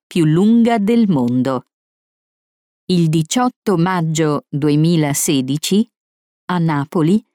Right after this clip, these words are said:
cinque forni a legna costruiti per l'occasione sono riusciti a cuocere milleottocentocinquantatré metri di pizza. E non è un caso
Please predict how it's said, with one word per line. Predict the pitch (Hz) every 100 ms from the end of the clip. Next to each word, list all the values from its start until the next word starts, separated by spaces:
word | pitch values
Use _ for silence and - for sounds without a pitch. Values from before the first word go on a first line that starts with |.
| _ _ _ _ _
cinque | - 294 339 - 226
forni | - 233 247 220 196 180 175 _ -
a | 196
legna | 196 208 151 143 135 131 _ _ _
costruiti | - 185 165 - 156 190 185 151 120 117 _
per | 156 127
l'occasione | 135 139 - 262 214 147 135 151 233 _ _ _ _ _ _ _
sono | - - 302 311 294 247
riusciti | 220 208 180 - 254 220 - 147
a | 151
cuocere | - 180 180 - 277 294 330 _ _ _ _ _ _ -
milleottocentocinquantatré | 185 202 320 339 330 277 196 - - 180 - 233 226 180 190 156 - 165 156 151 220 285 277 180 - 185 262 - _ _ _ _ 143
metri | 151 190 214 262 254 214
di | 185 247
pizza. | - 233 - - 147 127 _ _ _ _ _ _ _ _ _ _ _ _ -
E | 160 151
non | 143 139 147
è | 180
un | 165 139 135
caso | 269 277 170 160 156